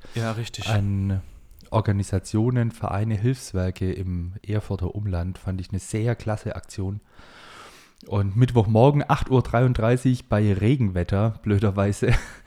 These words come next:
Speaker 1: Mhm.
Speaker 2: Ähm, das war nicht so schön, aber mein Gott, fürs Wetter kann man nix.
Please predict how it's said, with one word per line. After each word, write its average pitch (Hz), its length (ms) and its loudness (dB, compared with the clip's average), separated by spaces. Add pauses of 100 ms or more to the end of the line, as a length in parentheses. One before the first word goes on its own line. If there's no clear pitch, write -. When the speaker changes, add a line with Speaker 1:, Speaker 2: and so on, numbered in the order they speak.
Speaker 1:
Mhm. 110 400 -2
Speaker 2:
Ähm, 101 640 2 (180)
das - 180 -2
war 101 80 4
nicht 113 160 0
so 127 100 -2
schön, 117 360 0
aber 98 180 0
mein 101 220 0
Gott, 110 160 -4
fürs - 260 -6
Wetter 101 220 0
kann 104 180 -2
man 90 140 0
nix. - 260 -6